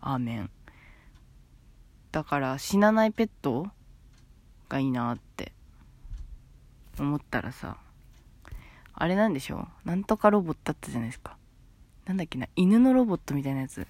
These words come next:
あ、あったじゃん。なんだっけな？ちょっと待って、今調べるから。犬のロボット、犬、スペース、ロボット。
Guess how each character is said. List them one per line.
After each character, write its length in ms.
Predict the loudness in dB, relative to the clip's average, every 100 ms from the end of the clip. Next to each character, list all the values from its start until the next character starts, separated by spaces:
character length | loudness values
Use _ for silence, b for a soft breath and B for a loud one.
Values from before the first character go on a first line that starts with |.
| -10
あ、 120 | -12 -8
あ 80 | -10
っ 40 |
た 100 | -8
じ 120 | -10 -10
ゃ 40 |
ん。 40 |
な 80 | -10
ん 40 | -10
だ 60 |
っ 20 | -12
け 100 | -18
な？ 60 | -18 -20 b b b b b b -20
ち 60 |
ょ 20 | -10
っ 20 |
と 80 | -10
待 120 | -8
っ 20 |
て、 80 | -8
今 100 | -10
調 180 | -10 -12
べ 120 | -12
る 80 | -14
か 120 | -18
ら。 100 | -20 -20 -20 -20 -20 -20 -20 B B B B -14
犬 260 | -6 -2 -2
の 200 | -2 -4
ロ 120 | -6
ボ 140 | -8 -14
ッ 40 | -14 -16
ト、 140 | -16 -16
犬、 500 | -10 -8 -6 -6 -6 -8 -20 -20 -20 -20
ス 200 | -20 -20 -12
ペ 80 | -8 -8
ー 40 |
ス、 280 | -10 -16 -20 -12
ロ 140 | -12
ボ 160 | -6 -6
ッ 40 | -6 -12
ト。 140 | -10